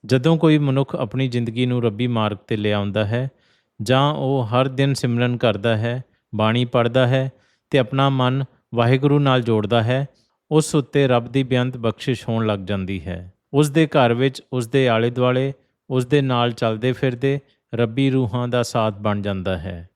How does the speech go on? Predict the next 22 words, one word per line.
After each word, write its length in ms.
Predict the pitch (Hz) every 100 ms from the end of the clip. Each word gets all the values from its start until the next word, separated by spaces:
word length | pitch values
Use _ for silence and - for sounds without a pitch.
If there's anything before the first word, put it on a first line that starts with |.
| _
ਕਈ 200 | - 156
ਵਾਰ 380 | 160 147 147 147 - _ _ _ _
ਇਹਨਾਂ 280 | 147 147 156
ਰੂਹਾਂ 340 | 147 127 135 139
ਦੀ 140 | 139
ਮੌਜੂਦਗੀ 640 | 131 120 113 117 110 123
ਨੂੰ 280 | 127 123 123 - _ -
ਮਹਿਸੂਸ 560 | 131 135 127 147 143 -
ਵੀ 140 | 143
ਕੀਤਾ 340 | 127 131 113 127
ਜਾਂਦਾ 380 | 113 104 107
ਹੈ, 320 | 95 92 90 - _
ਜਿਵੇਂ 400 | 110 135 143 147 147 _ _ -
ਬਿਨਾਂ 300 | 113 139 151
ਕਿਸੇ 300 | 147 147 -
ਡਰ 260 | 147 123 113
ਦੇ 280 | 113 135 139 _ _
ਸੁੱਖ 260 | - 165 160
ਸ਼ਾਂਤੀ 400 | 156 131 120 131
ਦਾ 220 | 131 -
ਅਹਿਸਾਸ 600 | 123 113 - 113 110 -
ਹੋਣਾ 320 | 110 110 127